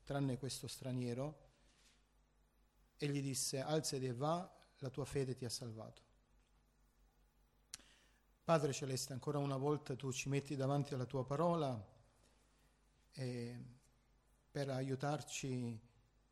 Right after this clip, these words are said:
a riflettere chiediamo l'aiuto del tuo Spirito, affinché non rimaniamo, eh, qui <clears throat> presenti ad ascoltare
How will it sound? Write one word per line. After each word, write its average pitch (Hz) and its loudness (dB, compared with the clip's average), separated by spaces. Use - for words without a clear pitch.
a 135 -4
riflettere 139 -2
chiediamo 127 0
l'aiuto 123 0
del 117 -2
tuo 127 -8
Spirito, 113 -6
affinché 139 -4
non 135 2
rimaniamo, 131 0
eh, 127 -8
qui 139 0
<clears throat> - -4
presenti 135 0
ad 131 -4
ascoltare 131 2